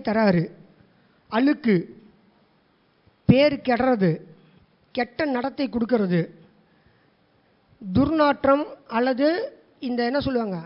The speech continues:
கெட்டுப்போன பாடிலாம் சொல்றோம் இல்லையா, அதோட இணைஞ்சு இருக்கக்கூடிய இடத்தை குறிப்பது. அது இல்லாம கவலை, குற்றம் செய்ய வைக்கிறது, சிறையில் அடைபடுறது. சூரியன் இருந்தா சிறை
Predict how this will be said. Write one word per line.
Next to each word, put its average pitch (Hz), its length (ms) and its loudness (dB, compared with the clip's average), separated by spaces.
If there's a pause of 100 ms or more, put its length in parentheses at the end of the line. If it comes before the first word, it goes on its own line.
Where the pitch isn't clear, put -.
(260)
கெட்டுப்போன 277 500 0 (120)
பாடிலாம் 247 420 0
சொல்றோம் 214 260 -2
இல்லையா, 214 220 0 (360)
அதோட 247 260 2 (160)
இணைஞ்சு 262 360 -2
இருக்கக்கூடிய 220 640 -4 (580)
இடத்தை 262 320 -2 (100)
குறிப்பது. 175 420 2 (540)
அது 233 160 -2
இல்லாம 277 340 0 (300)
கவலை, 247 360 2 (560)
குற்றம் 302 480 0
செய்ய 269 320 0
வைக்கிறது, 233 480 0 (680)
சிறையில் 320 540 2
அடைபடுறது. 233 520 2 (540)
சூரியன் 320 500 -6
இருந்தா 285 320 -2 (520)
சிறை 294 280 0